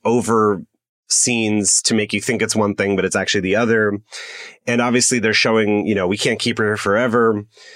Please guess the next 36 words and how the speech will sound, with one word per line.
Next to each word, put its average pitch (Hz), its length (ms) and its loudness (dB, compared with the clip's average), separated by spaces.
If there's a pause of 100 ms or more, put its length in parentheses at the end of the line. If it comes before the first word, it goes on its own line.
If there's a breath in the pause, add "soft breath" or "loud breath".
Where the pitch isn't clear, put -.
(320 loud breath)
They're 120 100 0
showing 165 240 2
it 120 80 0
over 117 340 2
Blue 113 420 2
and, 95 320 0
and 92 340 -2 (100)
Beta, 98 540 0
but 101 240 -2
I 107 100 -4
think 170 240 -2
they're 190 120 0
talking 110 220 0
about 92 200 -2
Macy. - 640 -2
And 107 120 0
it's, 101 140 -2
like, 101 160 -2
this 107 180 0
idea 101 300 0
of, 92 60 -2
like, 90 380 -4
keeping 110 380 -2
Macy 98 320 -2
hidden 101 300 -2
as 92 140 -2
well, 98 160 0
too, 233 180 2
because 120 260 -2
she's 113 200 -2
the 113 100 -2
first - 280 0
human 107 280 0
clone. 90 460 -2
And 110 160 4
so 104 360 0